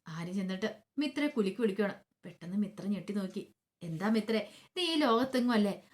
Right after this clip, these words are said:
"അല്ല, അത് പിന്നെ ഞാൻ ആര്യ ഓരോന്നിങ്ങനെ ആലോചിക്കുമായിരുന്നു." "എന്ത്?" "അല്ല, അത്, അല്ല, നീ കൊണ്ടാനുള്ള ഡ്രസ്സൊക്കെ എടുത്തു വെച്ചോ?" "ഇല്ല." ഇതൊക്കെ പിന്നെ എപ്പോഴാ ചെയ്യുന്നേ? ഉം?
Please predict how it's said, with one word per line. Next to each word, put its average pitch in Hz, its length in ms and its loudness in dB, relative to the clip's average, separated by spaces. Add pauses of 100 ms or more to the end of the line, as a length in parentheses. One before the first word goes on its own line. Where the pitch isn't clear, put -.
(120)
"അല്ല, 165 180 -4 (140)
അത് 165 160 -8
പിന്നെ 180 220 -6
ഞാൻ 180 340 -2
ആര്യ 185 300 -4 (200)
ഓരോന്നിങ്ങനെ 190 520 0
ആലോചിക്കുമായിരുന്നു." 196 720 0 (120)
"എന്ത്?" 180 280 -2 (840)
"അല്ല, 175 160 -8 (100)
അത്, 170 180 -2 (320)
അല്ല, 262 180 -2
നീ 262 160 4
കൊണ്ടാനുള്ള 269 480 4
ഡ്രസ്സൊക്കെ 247 440 2
എടുത്തു 254 200 2
വെച്ചോ?" 220 240 2 (160)
"ഇല്ല." 170 160 -6 (360)
ഇതൊക്കെ 156 280 -8
പിന്നെ 196 240 0
എപ്പോഴാ 208 320 0
ചെയ്യുന്നേ? 240 480 4 (500)
ഉം? 277 120 0